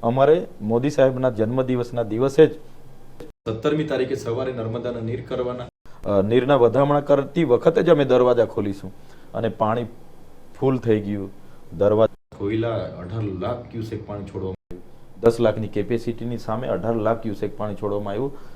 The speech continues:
લાખો લોકોના ઘરો ખલાસ થઈ ગયા, ઘર વખરી ખલાસ થઈ ગઈ,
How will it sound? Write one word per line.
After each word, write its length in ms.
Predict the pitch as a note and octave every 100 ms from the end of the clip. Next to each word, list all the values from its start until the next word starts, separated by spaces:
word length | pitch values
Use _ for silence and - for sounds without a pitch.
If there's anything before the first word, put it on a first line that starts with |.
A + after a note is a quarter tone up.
| - -
લાખો 500 | F2+ F#2+ G#2 - -
લોકોના 400 | C3+ A2+ B2 A#2
ઘરો 340 | G2+ E2 G#2 A2
ખલાસ 340 | - F#2+ F#2+
થઈ 140 | - F2+
ગયા, 220 | F2+ E2+ - F#2+ F#2 - F2
ઘર 180 | G#2 C3
વખરી 340 | A2 G#2+ C3+
ખલાસ 340 | - G#2+ G2+
થઈ 140 | - G2
ગઈ, 180 | F#2+